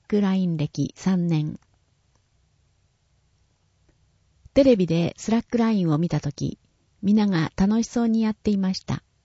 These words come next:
自分もやってみたいと思い、学校の体育館にあったスラックラインで挑戦したのが始まりです。大会は緊張したけど、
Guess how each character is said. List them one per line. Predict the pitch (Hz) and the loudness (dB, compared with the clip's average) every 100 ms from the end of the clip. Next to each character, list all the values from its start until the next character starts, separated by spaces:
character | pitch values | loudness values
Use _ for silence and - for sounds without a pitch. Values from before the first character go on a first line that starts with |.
| _ _ _ _ _ _ _ | _ _ _ _ _ _ _
自 | 175 196 | -2 2
分 | 233 226 | 4 4
も | 214 214 | 2 0
や | 202 202 | 0 0
っ | |
て | - 240 | 2 0
み | 233 | 0
た | 240 | 0
い | 208 | 0
と | - | 0
思 | 175 170 | -2 0
い、 | 156 - - _ _ _ _ - | -2 -6 -16 _ _ _ _ -2
学 | 185 - | -2 -2
校 | - 240 | -2 0
の | 226 220 | 0 -2
体 | - 220 | 0 0
育 | 240 - | 0 -2
館 | 208 190 | -2 0
に | 170 | 0
あ | 170 | -2
っ | - | -4
た | 143 151 - | -6 -6 -8
ス | - | -6
ラ | 202 | -4
ッ | 214 | -4
ク | 220 | -2
ラ | 208 | 0
イ | 196 | 0
ン | 151 | -2
で | 135 160 - | -2 -4 -4
挑 | 196 | -4
戦 | 202 208 | -2 -2
し | 196 | -2
た | 196 | -2
の | 196 | -2
が | 180 | -2
始 | 165 160 156 | -2 -2 -2
ま | 151 | -4
り | 143 | -4
で | 139 143 | -6 -8
す。 | - - _ _ _ _ _ _ _ _ _ _ _ _ _ _ _ | -10 -20 _ _ _ _ _ _ _ _ _ _ _ _ _ _ _
大 | 196 214 | 0 0
会 | - 196 190 | 0 0 0
は | 196 - _ _ | -2 -4 _ _
緊 | 240 233 | 2 2
張 | 220 226 226 | 2 -2 -2
し | - | -4
た | 220 | -4
け | 180 | -2
ど、 | 165 - | -2 -4